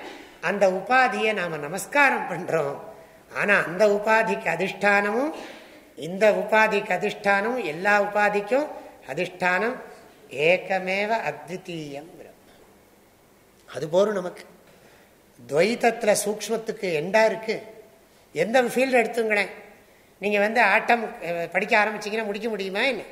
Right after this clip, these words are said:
என்னது இந்த ஜீ-, ஜீன்லயே எத்தனையோ பிரிக்கிறாங்க. ஜீன்கிறத எடுத்துட்டா அதுலயே நிறைய பிரிவுகள்லாம் இருக்கு. அது என்ன ஆலஜி, என்னெல்லாமோ ஆலஜிங்கிறான். அதுல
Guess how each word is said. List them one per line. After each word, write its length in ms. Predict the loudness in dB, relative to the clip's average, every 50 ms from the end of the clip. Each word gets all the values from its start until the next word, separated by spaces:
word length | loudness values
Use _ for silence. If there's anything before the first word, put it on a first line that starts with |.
| -20 -20 -20 -20 -20 _ _ _ _ _ _ _ _ _
என்னது 440 | 0 2 2 2 2 4 2 2 2
இந்த 220 | 0 -2 -2 -2 -2 -4 -4 -2
ஜீ-, 320 | -2 -4 -4 -8 -10 -10 -6 -2
ஜீன்லயே 440 | 2 2 4 4 4 4 6 6 6
எத்தனையோ 480 | 6 4 2 0 0 0 0 0 -2 -6 -10 -16 -18 -20 -20 -20 -14 0
பிரிக்கிறாங்க. 440 | 2 2 2 4 4 4 4 2 0 -4 -10 -12 -14 -16 -18 -20 -20 -14 -6 -2
ஜீன்கிறத 500 | 0 2 2 2 2 2 4 6 6 6
எடுத்துட்டா 720 | 4 4 2 -2 -4 -4 -4 -2 0 2 4 4 2 2 -2 -8 -12 -14 -16 -20 -20 -18 -10 -2 0 2
அதுலயே 340 | 2 4 4 4 4 6
நிறைய 300 | 6 6 4 4 4 2
பிரிவுகள்லாம் 520 | 0 0 -2 -2 -2 2 2 2 4 4 2
இருக்கு. 240 | 2 0 -4 -10 -14 -18 -20 -20 -20 -20 -20 _ _ _ _ _ _ _ _ _ _ _ _ _
அது 100 | -2 -2
என்ன 260 | 0 2 2 2 4
ஆலஜி, 340 | 2 2 0 0 -4 -4 -6 -8 -14 -20 -20 -20 _ -20 _ _ _
என்னெல்லாமோ 460 | -8 -4 -2 2 4 4 4 4 4
ஆலஜிங்கிறான். 580 | 2 2 2 2 0 -2 -4 -2 -2 0 0 0
அதுல 180 | -2 -4 -6